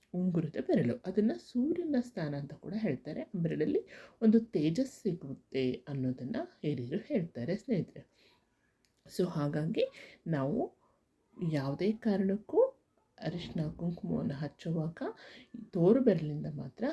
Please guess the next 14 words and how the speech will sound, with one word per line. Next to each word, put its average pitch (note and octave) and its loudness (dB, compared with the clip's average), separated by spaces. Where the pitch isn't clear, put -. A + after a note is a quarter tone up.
ಯಾವುದೇ D3+ -4
ಕಾರಣಕ್ಕೂ D#3+ -8
ನಾವು E3 2
ಹಚ್ಕೋಬಾರ್ದು, A#3 2
ಬೇರೆಯವ್ರಿಗೂ D#3+ 0
ಹಚ್ಚಬಾರ್ದು, G#3+ 0
ದೇವ್ರಿಗೂ D3 -2
ಕೂಡ D#3 -8
ಏರಿಸ್ಬಾರ್ದು. E3+ -2
ನಾವು C#3+ -2
ಯಾವಾಗ್ಲೂ C3 0
ಅದು - 0
ಉಂಗುರದ G#3+ 8
ಬೆರಳನ್ನ C#3+ -4